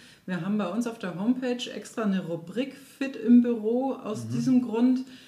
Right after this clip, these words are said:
Speaker 1: wo wir auch ein paar Übungen, die man eben am Arbeitsplatz machen kann, äh,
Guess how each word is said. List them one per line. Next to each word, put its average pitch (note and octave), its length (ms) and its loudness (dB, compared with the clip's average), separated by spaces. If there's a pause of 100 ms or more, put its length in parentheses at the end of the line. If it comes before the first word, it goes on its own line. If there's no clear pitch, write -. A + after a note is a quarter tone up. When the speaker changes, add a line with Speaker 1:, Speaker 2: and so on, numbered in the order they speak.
(280)
Speaker 1:
wo F#3 340 -2
wir F#3+ 200 -4
auch E3 140 -6
ein D3+ 140 -6
paar E3 240 -8
Übungen, G3+ 380 0
die F#3 80 -4
man F3+ 260 -4
eben E3+ 320 -6
am D#3 180 -8
Arbeitsplatz F#3+ 600 -8
machen F#3 260 -6
kann, F#3 440 -6
äh, E3+ 500 -8